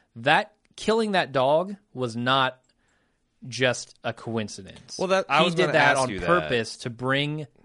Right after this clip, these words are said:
Speaker 1: Gus to him because he's standing there waiting for Gus when Gus pulls up.
Speaker 2: Yeah, but why?
Speaker 1: Uh, it could just be to fuck with him. Certainly, we've
Speaker 2: That's
Speaker 1: seen him
Speaker 2: in
Speaker 1: just
Speaker 2: his
Speaker 1: fuck with
Speaker 2: wheelhouse.
Speaker 1: people. Yeah. Uh,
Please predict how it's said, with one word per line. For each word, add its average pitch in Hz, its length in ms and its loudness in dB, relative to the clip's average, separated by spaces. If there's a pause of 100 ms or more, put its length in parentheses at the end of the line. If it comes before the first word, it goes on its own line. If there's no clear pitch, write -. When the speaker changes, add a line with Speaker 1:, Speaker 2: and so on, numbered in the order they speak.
Speaker 1:
Gus 127 540 -2 (300)
to 233 220 -4
him 101 280 -10
because 147 240 -6
he's 165 140 -4
standing 196 360 -2
there 120 280 0 (240)
waiting 123 580 2
for - 180 -10
Gus 90 520 -12 (340)
when 117 160 -6
Gus 107 220 -2
pulls 98 260 -12
up. 87 340 -14
Speaker 2:
Yeah, 175 720 0 (360)
but 160 160 -2
why? 139 800 -4 (720)
Speaker 1:
Uh, 151 300 4
it 160 180 -4
could 233 220 0
just 226 180 -6
be 208 80 -2
to 220 60 -4
fuck 127 260 0
with 101 120 -6
him. 143 180 -6 (420)
Certainly, 147 420 -2
we've 135 120 -2
Speaker 2:
That's 123 120 -2
Speaker 1:
seen 147 120 -2
him 147 140 -2
Speaker 2:
in 135 80 -4
Speaker 1:
just 139 240 4
Speaker 2:
his 143 80 -4
Speaker 1:
fuck 147 240 4
with 151 80 -2
Speaker 2:
wheelhouse. 95 160 0
Speaker 1:
people. 107 400 -4
Yeah. 101 300 -2 (600)
Uh, 120 420 2